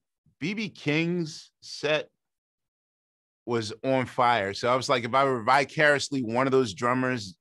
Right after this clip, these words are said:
uh, during, uh, the set, I would have probably really enjoyed, my heart was closer with B B King's set as far as just the, the musicianship and whatnot.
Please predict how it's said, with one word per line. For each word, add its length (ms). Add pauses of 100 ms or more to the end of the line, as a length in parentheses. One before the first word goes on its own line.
uh, 400 (260)
during, 680 (760)
uh, 260
the 120
set, 440 (840)
I 120
would 140
have 140
probably 720
really 340
enjoyed, 680 (680)
my 120
heart 240
was 120
closer 520
with 300 (180)
B 160
B 120
King's 380
set 220 (680)
as 120
far 360
as 180
just 640 (1040)
the, 320
the 120
musicianship 800
and 120
whatnot. 340